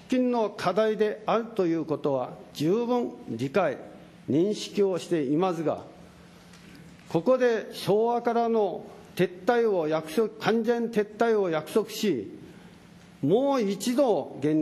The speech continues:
点に戻って、議会に理解を求めて協議へ行く、していくためにも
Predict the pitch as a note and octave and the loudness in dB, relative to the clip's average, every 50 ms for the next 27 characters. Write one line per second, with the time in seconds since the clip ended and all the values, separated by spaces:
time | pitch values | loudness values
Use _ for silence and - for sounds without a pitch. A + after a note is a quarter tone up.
0 | D3+ D#3 F3 E3+ D#3+ E3 D#3+ D3 C#3 D3 D3+ E3+ F3 F3 F3 - - G3 G#3 G3 | 2 0 0 2 2 2 2 2 0 0 0 0 -2 -4 -4 0 2 2 2 0
1 | - - - - - - - - - - - - - - - - - - B2+ B2+ | -4 -12 -16 -18 -20 -20 -20 -20 -20 -20 -20 -20 -20 -20 -20 -20 -16 -8 -4 -4
2 | D#3+ D#3+ - B3+ C4+ C4+ C4 B3+ B3 A#3 G#3+ E3 G3+ G3+ - C4 C4+ C4+ C4+ C4 | -2 2 2 2 4 4 2 2 2 2 2 0 0 2 2 4 4 4 2 2
3 | A#3+ A3+ G#3 G#3 G#3 G#3 A3+ A#3 A#3 A#3 A3+ A3+ A3+ A3 G#3+ G3+ G#3+ - E3+ E3+ | 2 2 2 2 2 2 0 0 2 0 0 2 2 0 0 0 -2 -2 0 0
4 | F3 F3 E3 F3+ F3 E3+ E3+ E3+ E3 - - - - - - - - - - - | 0 0 0 0 0 0 0 0 -2 -4 -10 -16 -16 -16 -18 -20 -20 -20 -20 -20
5 | - - - - - - F3 F3 E3 E3+ - - - D#3 E3+ G3 G#3+ A3+ A#3 A3+ | -18 -14 -14 -8 0 2 2 2 2 0 -4 -4 -2 2 2 2 2 2 4 2
6 | G3 E3 - - - | 2 0 0 -6 -12